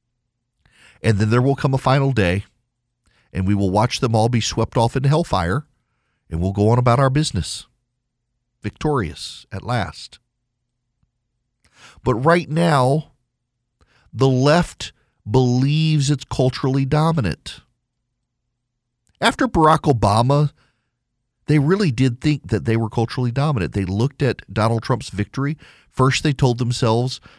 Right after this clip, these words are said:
that it was the Russians. The Russians had stolen the election. Uh, then they, they, they looked at the popular vote. Hillary Clinton won. They looked at the popular vote of, of Joe Biden. They said, "Look, we really are. We're, we're in the majority now.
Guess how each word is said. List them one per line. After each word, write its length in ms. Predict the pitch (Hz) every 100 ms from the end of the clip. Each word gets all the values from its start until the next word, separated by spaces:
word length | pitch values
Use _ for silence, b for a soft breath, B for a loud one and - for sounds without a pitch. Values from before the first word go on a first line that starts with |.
| b
that 100 | 113
it 60 | 107
was 140 | 104
the 100 | 110
Russians. 640 | 90 104 - 120 113 127
The 80 | 104
Russians 520 | 90 104 - 131 113 117
had 100 | 104
stolen 560 | - - 110 113 110
the 140 | 117 110
election. 640 | 98 101 - - 127 131 - B B B
Uh, 180 | 107 110
then 280 | 107 139 139
they, 420 | 131 127 127 123
they, 240 | 110 117
they 200 | 107 117
looked 280 | 110 117 123
at 80 | 131
the 120 | 123
popular 380 | - 131 131 117
vote. 200 | 120 123
Hillary 240 | 120 113
Clinton 260 | 113 127 104
won. 260 | 104 117 120
They 100 | 110
looked 200 | 113 131
at 40 |
the 40 |
popular 320 | 113 113 127 107
vote 200 | 113 117
of, 140 | 107 - B B
of 280 | 117 120 107
Joe 200 | 104 127
Biden. 360 | 110 117 135
They 60 | 135
said, 160 | 131 147
"Look, 240 | 208 -
we 80 | 151
really 340 | 143 151 147
are. 220 | 151 151
We're, 220 | 131 123 127
we're 180 | 131
in 60 | 143
the 80 | 147
majority 420 | 139 147 175 160
now. 380 | 139 92 90